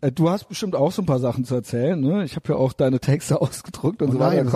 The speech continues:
Speaker 1: kommen
Speaker 2: hast du
Speaker 1: wir,
Speaker 2: getan?
Speaker 1: da kommen wir gleich zu, ja.
Speaker 2: <laughs> Ja gut,
Speaker 1: Also
Speaker 2: ich geh damit ja jetzt
Speaker 1: erstmal
Speaker 2: an die Öffentlichkeit, warum will ich mich denn beschweren, ne?
Speaker 1: Die Folge, die wird halt eh great Podcasting, weil ich so ein
Speaker 2: Mhm.
Speaker 1: paar Sachen, ich will so ein paar Reaction-Videos auch mit dir machen und
Speaker 2: Oh,
Speaker 1: so.
Speaker 2: schön.
Speaker 1: Und dir so Sachen zeigen, die mir geschickt wurden.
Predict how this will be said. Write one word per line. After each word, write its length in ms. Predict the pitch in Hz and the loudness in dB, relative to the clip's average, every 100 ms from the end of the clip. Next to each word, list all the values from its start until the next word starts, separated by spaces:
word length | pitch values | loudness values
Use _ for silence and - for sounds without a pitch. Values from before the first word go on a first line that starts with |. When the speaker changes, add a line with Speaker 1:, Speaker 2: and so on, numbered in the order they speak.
| 147 | 2
Speaker 1:
kommen 120 | 139 | 2
Speaker 2:
hast 180 | - - | 0 -2
du 20 | |
Speaker 1:
wir, 80 | 175 | -2
Speaker 2:
getan? 100 | 151 | 0
Speaker 1:
da 120 | 170 147 | 0 2
kommen 280 | - 233 | 2 4
wir 100 | 202 | 2
gleich 400 | 143 147 160 160 - | 4 4 4 2 -2
zu, 160 | 127 | -2
ja. 240 | 123 131 214 147 | 0 0 -2 -4
Speaker 2:
<laughs> 80 | |
Ja 140 | 113 104 | -8 -4
gut, 180 | 107 147 | -2 0
Speaker 1:
Also 100 | 147 | 2
Speaker 2:
ich 40 | |
geh 0 | |
damit 0 | |
ja 60 | - | 4
jetzt 100 | 180 | 4
Speaker 1:
erstmal 240 | 127 156 - | 4 2 2
Speaker 2:
an 60 | 120 | 0
die 80 | |
Öffentlichkeit, 500 | 120 143 135 - 131 | -2 -4 -8 -4 -6
warum 160 | 117 117 | -4 -6
will 80 | 123 | -6
ich 80 | 123 | -8
mich 120 | 113 | -14
denn 120 | 110 | -12
beschweren, 380 | 107 113 101 90 | -14 -14 -14 -14
ne? 180 | 110 117 175 - | -16 -16 -18 -10
Speaker 1:
Die 200 | 135 170 | 0 0
Folge, 380 | - 185 226 226 | 2 2 2 2
die 160 | 190 | 2
wird 160 | 160 196 | 2 2
halt 220 | 180 160 | 0 0
eh 120 | 175 | -4
great 420 | 170 165 156 185 - | -4 -2 0 -2 -6
Podcasting, 680 | 185 185 - 135 139 160 | -10 -10 -8 -8 -8 -6
weil 140 | 160 160 | -4 -2
ich 60 | |
so 100 | 190 | -2
ein 60 | 151 | -4
Speaker 2:
Mhm. 40 | |
Speaker 1:
paar 240 | 185 196 185 | 0 2 2
Sachen, 360 | 165 170 208 - _ - | 2 0 -4 -8 _ -4
ich 80 | |
will 80 | 202 | -2
so 60 | 233 | -2
ein 60 | 202 | -2
paar 180 | 190 190 | 0 2
Reaction-Videos 960 | 143 131 151 - 208 208 240 294 254 | 2 2 -2 -2 -2 0 0 0 0
auch 200 | 269 - | -2 -2
mit 120 | 240 - | -2 0
dir 120 | 240 | 0
machen 360 | 185 - 220 | 0 -2 -2
und 100 | 185 180 | -2 0
Speaker 2:
Oh, 40 | |
Speaker 1:
so. 200 | 180 147 | 2 2
Speaker 2:
schön. 120 | 117 - - 156 | 0 -8 -20 -10
Speaker 1:
Und 280 | - 175 175 | 0 0 2
dir 100 | 165 | 0
so 100 | 165 | 2
Sachen 240 | 165 180 202 | 0 0 0
zeigen, 180 | 185 | -2
die 40 | 185 | -2
mir 100 | 170 | -2
geschickt 280 | 170 196 185 | -2 -4 0
wurden. 240 | 208 196 | 0 0